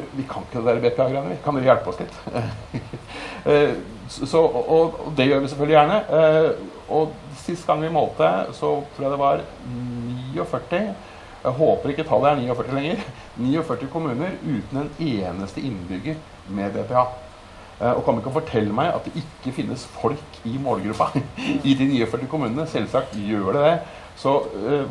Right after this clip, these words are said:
fortsatt så, av og til så kaller jeg B P A for de hemmelige tjenester. Eh, <laughs> for, fordi man, man opplyser rett og slett ikke om at det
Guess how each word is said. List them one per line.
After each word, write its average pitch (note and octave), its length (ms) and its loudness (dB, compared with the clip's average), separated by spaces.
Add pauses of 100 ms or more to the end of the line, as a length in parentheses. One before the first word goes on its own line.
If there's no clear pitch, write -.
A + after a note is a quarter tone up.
fortsatt E3+ 460 0
så, C#3+ 160 0 (1400)
av A2+ 80 4
og A#2 80 -2
til C#3 160 -6
så C#3+ 60 -10 (100)
kaller D3+ 300 2
jeg - 100 0
B A#2 140 4
P B2 100 4
A G#2+ 80 6
for C3 160 -2
de B2+ 80 -2
hemmelige A#2 400 -4
tjenester. - 380 -4 (580)
Eh, C3+ 680 6
<laughs> A2 60 -8
for, - 280 0 (400)
fordi C3+ 240 8 (880)
man, D3 400 4
man C#3+ 240 0 (400)
opplyser A#2+ 540 -4
rett - 80 -6
og - 20 -18
slett - 140 -8
ikke B2 100 0
om - 240 -4
at A#2+ 160 -4
det B2+ 80 -12